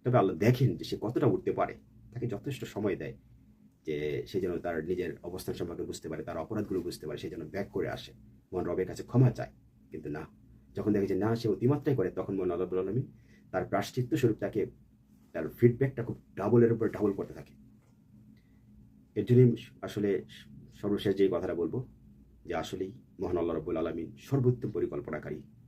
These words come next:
সূরা আনফাল আয়াত তিরিশ। আমার এই কথাগুলো কেউ খারাপভাবে নেবেন না, আমি অত্যন্ত সূক্ষ্মভাবে চিন্তা করে দেখেছি, অ্যানালাইজ করি, এই বিষয়গুলো খুব সূক্ষ্মভাবে চিন্তা করি আমরা, ঠিক আছে? তো ভবিষ্যতে বাংলাদেশের শিক্ষা ব্যবস্থা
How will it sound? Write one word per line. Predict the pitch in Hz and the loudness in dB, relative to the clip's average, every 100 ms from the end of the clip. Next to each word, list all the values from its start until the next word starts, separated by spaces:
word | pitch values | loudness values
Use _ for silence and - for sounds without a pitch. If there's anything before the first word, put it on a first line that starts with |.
| - | -18
সূরা | - 80 | -10 -6
আনফাল | 78 78 76 - 80 | -6 -8 -10 -12 -10
আয়াত | 73 - | -12 -10
তিরিশ। | 62 - - - - - - - - - - - - - - - - - - - | -10 -10 -10 -14 -16 -20 -20 -20 -20 -20 -20 -20 -20 -20 -20 -20 -20 -20 -20 4
আমার | 120 127 | 10 10
এই | |
কথাগুলো | 135 139 143 131 | 10 6 4 4
কেউ | 135 127 - - | 4 4 2 -6
খারাপভাবে | - 127 113 107 | 2 4 6 6
নেবেন | 90 90 95 | 4 2 0
না, | 127 - - | -4 -8 -8
আমি | 98 | -6
অত্যন্ত | 101 - 117 117 | -6 -6 -4 -4
সূক্ষ্মভাবে | - 123 113 107 | -4 -2 0 0
চিন্তা | 98 98 | -2 0
করে | 101 | 2
দেখেছি, | 92 90 85 | 2 -2 -2
অ্যানালাইজ | 92 92 - | -2 -2 -4
করি, | - 101 | -6 -4
এই | |
বিষয়গুলো | - 110 - | -2 -4 -2
খুব | 123 - | -4 -6
সূক্ষ্মভাবে | 123 113 - | -2 -2 0
চিন্তা | 101 | -2
করি | 123 127 | 0 0
আমরা, | - - - - - - - - | -2 -8 -12 -14 -14 -14 -8 -4
ঠিক | - | -4
আছে? | - - - - - - - - | -4 -10 -14 -16 -16 -16 -14 -6
তো | 117 104 | 2 4
ভবিষ্যতে | - - 127 | 4 4 6
বাংলাদেশের | 120 117 117 - | 6 6 2 -2
শিক্ষা | 123 131 | -2 2
ব্যবস্থা | 120 120 - | 2 0 0